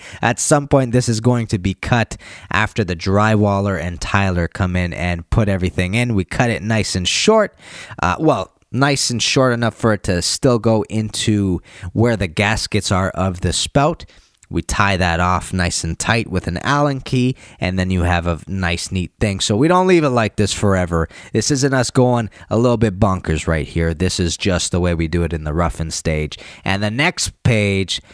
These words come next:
Josh McFake, get ready. Here's the shower pan.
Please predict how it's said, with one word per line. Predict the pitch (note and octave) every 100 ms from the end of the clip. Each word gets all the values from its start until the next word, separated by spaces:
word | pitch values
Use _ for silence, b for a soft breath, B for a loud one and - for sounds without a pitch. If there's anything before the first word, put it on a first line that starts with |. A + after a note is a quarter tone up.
| B B
Josh | - C#3 C3 -
McFake, | C#3 B2 - D3+ C3
get | G2+ C3+
ready. | C3 C#3+ C3+ B2+ A2+
Here's | A#2 A#2 A2
the | F#2
shower | - G2+ E2+ D2+
pan. | - D2 C#2+